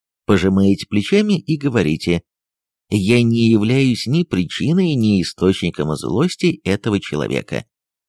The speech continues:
Его реакция не имеет ко мне никакого отношения".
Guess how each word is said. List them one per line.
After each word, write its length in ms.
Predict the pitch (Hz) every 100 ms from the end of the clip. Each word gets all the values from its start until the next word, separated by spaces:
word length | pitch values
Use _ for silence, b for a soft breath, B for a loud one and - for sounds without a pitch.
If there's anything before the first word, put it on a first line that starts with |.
| _ _ _ _
Его 480 | 98 101 98 95 170
реакция 760 | 185 151 180 - - 180 175 131
не 280 | 101 143 156
имеет 640 | - 107 90 120 180 175
ко 160 | - 165
мне 480 | 156 160 160 127 -
никакого 680 | 90 101 139 131 - 95 95
отношения". 720 | - 85 - 64 55 57 -